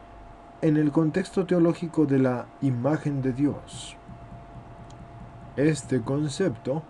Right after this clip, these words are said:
encierra en sí la raíz misma de la verdad sobre el hombre, revelada a través de ese principio al que se remite Cristo en la conversación con los fariseos en Mateo diecinueve, del tres al nueve, hablando de la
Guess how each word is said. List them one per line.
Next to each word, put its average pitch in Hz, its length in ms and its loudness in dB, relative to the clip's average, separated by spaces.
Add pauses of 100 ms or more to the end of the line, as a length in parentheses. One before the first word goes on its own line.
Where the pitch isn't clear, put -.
(840)
encierra 190 520 2
en 139 120 0
sí 151 240 0
la 90 200 -4
raíz 120 300 -2
misma 135 320 -2
de 139 140 2
la 127 100 2
verdad 131 380 0
sobre 147 260 0
el 156 80 2
hombre, 110 340 -4 (380)
revelada 160 480 0
a 180 60 -2
través 143 340 0
de 156 120 0
ese 147 120 -2
principio 120 760 -2 (320)
al 120 160 -6
que 135 100 0
se 135 140 0
remite 135 420 0
Cristo 147 540 0 (340)
en 143 160 0
la 135 100 2
conversación 147 680 0
con 175 160 0
los 156 120 -2
fariseos 135 840 0
en 131 160 -2
Mateo 143 380 2
diecinueve, 117 680 0
del 85 200 -8
tres 120 240 -4
al 139 120 0
nueve, 117 340 -2 (420)
hablando 165 440 -2
de 165 80 0
la 151 280 0